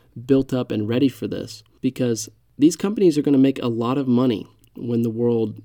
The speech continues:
gets rid of cash, whether that's ten, twenty, thirty, forty years. I think it's universally agreed that the world is going to be cashless eventually.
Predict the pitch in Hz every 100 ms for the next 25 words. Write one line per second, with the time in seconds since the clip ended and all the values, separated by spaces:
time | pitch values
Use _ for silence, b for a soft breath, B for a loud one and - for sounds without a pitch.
0 | _ - 113 - 117 110 107 101 - -
1 | - _ _ - - 127 123 113 113 -
2 | - - 120 135 135 123 123 131 127 -
3 | 113 123 123 - 110 123 135 135 143 147
4 | - - B B 127 143 156 143 120 135
5 | 135 127 131 - 127 117 113 110 113 123
6 | 131 123 113 - _ - 120 110 110 110
7 | - _ 123 123 120 170 160 143 143 127
8 | 127 120 147 120 - 117 117 - 117 -
9 | 107 104 110 - 120 - -